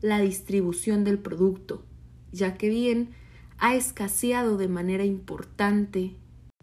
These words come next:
Muy bien, la problemática de México viene desde el aspecto de cerrar fronteras, ya que debido a esto, muchas de las fábricas o empresas no han podido distribuir sus productos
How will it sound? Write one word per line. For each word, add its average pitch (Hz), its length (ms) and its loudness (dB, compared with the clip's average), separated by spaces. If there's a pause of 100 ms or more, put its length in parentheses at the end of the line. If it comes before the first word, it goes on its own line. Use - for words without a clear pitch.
(880)
Muy 320 180 6
bien, 208 280 2 (340)
la 208 160 4
problemática 233 680 4
de 208 100 2
México 202 540 2
viene 196 320 2
desde 190 240 2
el 175 100 0
aspecto 196 480 -2
de 190 120 4
cerrar 175 300 -2
fronteras, 175 680 -2 (440)
ya 202 180 2
que 214 140 2
debido 208 400 4
a 233 100 4
esto, 226 540 0 (260)
muchas 240 480 0
de 240 100 0
las 190 280 -2
fábricas 214 680 0
o 185 120 2
empresas 196 720 0 (340)
no 247 220 2
han 262 160 4
podido 240 380 4
distribuir 196 720 2
sus 202 220 -6
productos 185 760 0